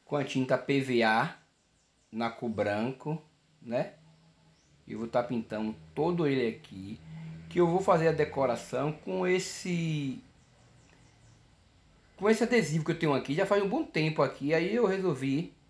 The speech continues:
O nome dele, não sei se é esse daqui, ó. Tira um print da tela aí, ó. Tá vendo? E aí eu vou estar decorando aí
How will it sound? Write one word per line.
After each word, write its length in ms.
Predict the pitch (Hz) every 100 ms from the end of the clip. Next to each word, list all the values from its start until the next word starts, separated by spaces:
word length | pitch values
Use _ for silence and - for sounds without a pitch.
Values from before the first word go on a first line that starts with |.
| _ _ _ _ _ _
O 100 | -
nome 340 | 190 196 220 220
dele, 280 | 160 180 220
não 160 | 247
sei 280 | 262 - 175
se 200 | 170 180
é 120 | 160
esse 180 | 151 151
daqui, 500 | 143 139 - 160 180
ó. 160 | 185 220 - - _ _ _
Tira 200 | - 180
um 60 | -
print 420 | - 147 160 -
da 140 | 143
tela 320 | 135 139 143 135
aí, 180 | 131
ó. 220 | 139 170 226 - _ _ _ _
Tá 100 | 120
vendo? 260 | 139 190 262 - _ _ _ _ _ _ _ _ _ _ _ _ _ _ _ _ _ _ _ _ -
E 80 |
aí 80 | 156
eu 60 | 175
vou 100 | 196
estar 200 | 196 170
decorando 640 | 160 160 147 131 135 139
aí 540 | 120 117 131 147 220